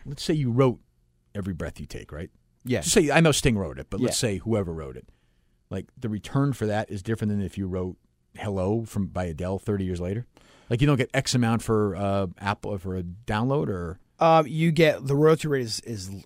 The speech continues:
Speaker 2: smaller,
Speaker 1: Smaller.
Speaker 2: to my understanding.
Speaker 1: Right.
Speaker 2: And nowadays, like, that Harry Styles record, like, you look at it, or, like, Bruno Mars, like, the
Speaker 1: Yeah.
Speaker 2: huge stuff, there's, like, eight guys, uh, who get writing credit.
Speaker 1: Oh,
Speaker 2: So
Speaker 1: it's
Speaker 2: there's,
Speaker 1: all
Speaker 2: so they're splitting up a
Speaker 1: <clears throat>
Speaker 2: smaller pie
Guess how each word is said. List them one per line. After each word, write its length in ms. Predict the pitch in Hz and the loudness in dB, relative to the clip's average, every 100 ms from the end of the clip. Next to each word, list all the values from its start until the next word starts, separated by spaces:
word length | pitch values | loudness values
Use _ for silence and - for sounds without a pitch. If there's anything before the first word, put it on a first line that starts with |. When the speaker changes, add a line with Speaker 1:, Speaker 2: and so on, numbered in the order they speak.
| - | -10
Speaker 2:
smaller, 640 | - - 135 117 90 69 | -8 -2 -2 -2 -4 -6
Speaker 1:
Smaller. 400 | - 113 95 101 | -4 -4 -4 -6
Speaker 2:
to 100 | 110 | -4
my 180 | 110 95 | -4 -6
understanding. 540 | 90 - 92 80 82 101 | -10 -12 -12 -12 -12 -10
Speaker 1:
Right. 220 | 92 80 | -12 -8
Speaker 2:
And 160 | 131 147 | -6 0
nowadays, 460 | 160 165 156 135 | 2 4 4 2
like, 120 | 131 123 | -2 -2
that 140 | 139 | -2
Harry 200 | 139 123 | -2 -2
Styles 400 | - 151 147 127 | -2 0 0 0
record, 260 | 117 101 104 | -4 -8 -8
like, 180 | 107 104 | -8 -6
you 120 | 131 | -4
look 260 | 127 135 127 | -2 -2 -2
at 180 | 113 | -2
it, 40 | 101 | -2
or, 100 | 120 | -4
like, 180 | 104 - | -4 -6
Bruno 280 | 127 127 113 | -4 -4 -2
Mars, 520 | 113 120 120 120 - | -2 -2 -2 -4 -6
like, 100 | 107 | -2
the 80 | 190 | 0
Speaker 1:
Yeah. 140 | 113 | 0
Speaker 2:
huge 160 | 123 - | -4 -4
stuff, 200 | 131 127 - - - | -6 -8 -12 -12 0
there's, 160 | 185 | 0
like, 180 | 170 - - | 0 -4 -12
eight 260 | 120 104 | -12 -10
guys, 640 | 104 107 90 76 - - - _ - | -10 -10 -10 -8 -8 -8 -14 _ -10
uh, 180 | 107 101 | -8 -6
who 120 | 120 | -8
get 180 | 110 101 | -10 -10
writing 280 | 104 87 | -10 -10
credit. 320 | 85 85 62 - _ - | -12 -14 -16 -20 _ -4
Speaker 1:
Oh, 80 | 101 | -2
Speaker 2:
So 60 | |
Speaker 1:
it's 100 | 82 | 0
Speaker 2:
there's, 240 | 156 143 151 | 2 2 -2
Speaker 1:
all 120 | 143 | -6
Speaker 2:
so 200 | - 156 | -4 -2
they're 120 | 147 | -2
splitting 720 | - - 139 165 185 170 175 | 0 -2 -4 -4 -4 0 2
up 120 | 143 120 | 2 0
a 40 | |
Speaker 1:
<clears throat> 120 | - | -4
Speaker 2:
smaller 320 | 147 127 113 | -4 -4 -4
pie 600 | 104 135 123 113 98 90 | -6 -4 -2 0 -4 -8